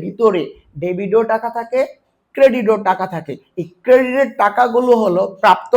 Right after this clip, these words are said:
বাট্টা, ক্রেডিটের কমিশনগুলো হলো প্রাপ্ত কমিশন। আর ডেবিটের বাট্টা এবং ডেবিটের যে কমিশন থাকে এগুলো হলো প্রদত্ত কমিশন। প্রদত্ত কমিশন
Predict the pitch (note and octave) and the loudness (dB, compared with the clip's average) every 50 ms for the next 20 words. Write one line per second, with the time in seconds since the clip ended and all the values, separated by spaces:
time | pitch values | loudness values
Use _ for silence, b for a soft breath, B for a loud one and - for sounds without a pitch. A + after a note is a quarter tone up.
0 | A#3+ B3 B3 A#3+ - - C4 - B B B B B _ _ _ - C4 A#3+ A#3+ | 4 4 2 2 0 0 -2 -2 B B B B B _ _ _ 0 0 0 0
1 | C#4 C4+ C4+ C#4+ C#4 C#4 C#4 A#3+ A#3 A#3 A3+ A3 - A3+ A3 A3 G3 G#3+ A3 A3 | 2 4 6 6 6 4 4 2 0 0 -2 -4 -4 -4 -4 -4 -2 -2 0 0
2 | A3 A3+ B3 B3 G#3+ - - F3 D#3+ - - - _ A#3 A#3+ B3+ C#4+ D#4+ - - | 0 0 2 0 0 0 0 -2 -2 -2 -4 -4 _ 2 4 6 6 6 4 2
3 | - - - _ _ _ - C4 C#4 C4 C4 A3 - - G3 E3+ C#3+ B B B | -2 -6 -14 _ _ _ 0 2 2 2 2 0 0 -2 -2 -2 -4 B B B
4 | B B - D#3+ D3 - - _ - C3+ F3+ G3+ G#3+ G3 A#3+ A#3+ A#3 C#4 C4+ C4 | B B 0 0 0 -2 -6 _ 0 4 4 4 4 4 0 4 6 6 8 8
5 | B3+ C4 B3+ B3 - - - - - G#3+ F3+ E3 E3+ E3+ B B B B _ - | 8 8 6 6 4 -4 -2 4 6 8 8 8 6 4 B B B B _ 2
6 | G#3+ G#3 F#3+ A3+ G#3 F#3+ D3 F#3+ G#3 G3 A3 A#3 G#3 B3+ B3+ A#3 F#3 F3 G#3+ G3+ | 4 4 4 4 2 2 2 2 2 2 0 0 4 4 4 4 4 -2 -6 -8
7 | - - G#3 G#3 G#3+ A3 A3+ A3+ A#3 B3 B3 A#3+ A3+ A3 A3+ G#3+ A3 A3 A3+ A#3 | -8 -8 -8 -6 -4 -4 -4 -2 0 -2 -2 -2 -4 -6 -2 -2 -2 -2 0 0
8 | G#3+ F#3+ E3 C#3 B B B B B - G#3 G3 F3 F3+ G#3 A3 A3 A3+ G#3+ G3+ | 0 0 -2 -4 B B B B B -2 0 0 0 0 0 2 2 2 2 2
9 | G3 F#3+ F#3+ F#3 F3+ E3+ F3+ - G#3+ G#3 G#3 A3 A#3+ A#3 - - B3 B3 A3+ A#3+ | 0 0 0 -2 -2 -4 -4 -6 -6 -4 -2 -4 -4 -4 -2 2 2 4 4 4
10 | A3+ A3 A3+ G#3+ G3+ - - G3 F3+ E3 D#3 C#3+ b b b b b _ - G3 | 2 0 0 0 -4 -6 -4 -2 -2 -2 -2 -6 b b b b b _ -4 0
11 | A3 A3+ A3+ A3+ A#3 - B3+ B3 B3 - A#3+ A#3+ A#3 B3 A#3+ - C4 C4+ | 0 0 0 0 2 4 4 4 6 4 2 2 2 -2 0 2 2 2